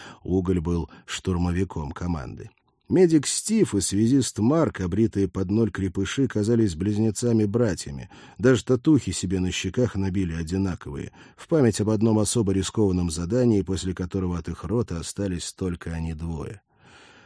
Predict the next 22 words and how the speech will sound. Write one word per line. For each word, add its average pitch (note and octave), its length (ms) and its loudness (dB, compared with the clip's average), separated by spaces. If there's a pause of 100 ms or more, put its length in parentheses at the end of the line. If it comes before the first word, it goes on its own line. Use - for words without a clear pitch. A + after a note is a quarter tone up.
(180)
На G#2+ 120 4
самом D3 360 4
деле F#2 240 2
характеры D#3+ 560 0
у D3 80 0
приятелей D3+ 500 0
были C#3 200 0
абсолютно D3 560 -2
разные, D#2 500 -4 (300)
но G#2 180 6
раскрываться A#2 840 2
перед E2+ 380 -6
типа G2+ 400 -2
командиром F2+ 880 0
они F#2+ 200 0
не B2+ 120 2
спешили. G#2+ 840 -6 (320)
Такую G#2 460 2
честь C#3 400 -2
ещё G2+ 340 -4
заслужить A#2 1000 -4
надо. F#2 520 -8